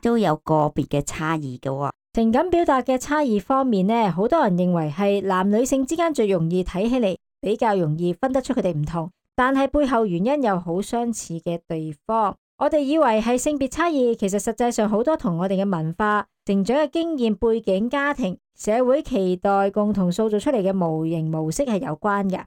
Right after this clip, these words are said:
Speaker 2: 譬如話喺表達同隱藏方面，唔係邊個比較有感情，而係邊個比較容易允許表達佢哋嘅情感。頭先我哋就話女性從小呢，好似被允許佢哋好容易去表達喊啊、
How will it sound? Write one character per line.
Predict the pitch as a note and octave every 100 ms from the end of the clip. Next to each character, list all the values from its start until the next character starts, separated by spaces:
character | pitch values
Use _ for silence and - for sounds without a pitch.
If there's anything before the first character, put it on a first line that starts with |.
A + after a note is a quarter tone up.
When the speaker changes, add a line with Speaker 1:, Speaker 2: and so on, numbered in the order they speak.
| _
Speaker 2:
譬 | C4+ B3+
如 | A#3
話 | A#3+ A#3+ - _
喺 | A#3+ D4+
表 | B3+ D4+
達 | D4 A3
同 | G3+ F3
隱 | E3 F#3 C#4
藏 | A#3+ F3
方 | E3+ A#3 A3+
面， | F#3+ A3 - _ _ -
唔 | A#3
係 | B3+ D4
邊 | D4 G4+ F4
個 | D4
比 | C4+
較 | C#4
有 | G#3+
感 | G#3 F#3+ B3+
情， | F#3 E3 -
而 | F#3 G3
係 | G#3 G#3
邊 | D#4 D4
個 | A3+ G#3+ -
比 | G3 A#3+
較 | C4 A3
容 | F3 F3
易 | F#3
允 | F3+ F#3 B3
許 | C4 C4+
表 | G3+ B3+
達 | A#3+ F#3+
佢 | F3+
哋 | F#3 F3
嘅 | E3+
情 | - D3 C#3+
感。 | D3+ D#3 G3+ F#3+ - _
頭 | G3+
先 | F#3+ D#4
我 | C4+
哋 | A3+
就 | G#3+ G#3
話 | G3+ F#3+ -
女 | A3+ D4
性 | D4+ D4+ D4+ D4 -
從 | G#3 F#3 F3+
小 | - A3+ E4+
呢， | E4+
好 | D#4
似 | C#4+
被 | A#3
允 | G3+ G3+ A#3
許 | B3+
佢 | B3 G#3+
哋 | F#3+ E3+
好 | F3+
容 | B3 F3+
易 | F3
去 | F#3+
表 | G3+ G#3+
達 | - F3 _ _ -
喊 | A3+ A#3+
啊、 | A#3+ A#3